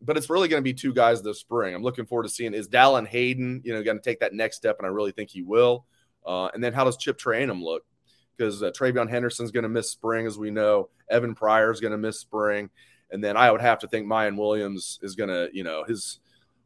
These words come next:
reps will be limited, but he'll be out there. Um, but I really wanna see how Dallin Hayden looks and how Chip Trayanum looks. Chip's now a full-time running back, so that'll be interesting.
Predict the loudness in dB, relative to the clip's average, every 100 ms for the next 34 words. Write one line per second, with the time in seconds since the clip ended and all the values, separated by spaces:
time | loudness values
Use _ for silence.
0 | 4 6 6 2 0 2 2 4 4 6
1 | 6 6 6 2 0 -2 -4 -4 _ -6
2 | -2 -2 -4 -4 0 2 4 2 0 -4
3 | -6 -4 -2 0 -2 -4 -6 -6 -4 -2
4 | -2 -6 -8 -4 -4 -4 -10 -6 -6 -4
5 | -8 -10 -10 -12 -10 -10 -4 -2 -2 -4
6 | -6 -4 -2 -2 -2 2 4 2 _ _
7 | _ _ _ -2 2 4 2 -2 -6 -6
8 | -12 -6 -8 -8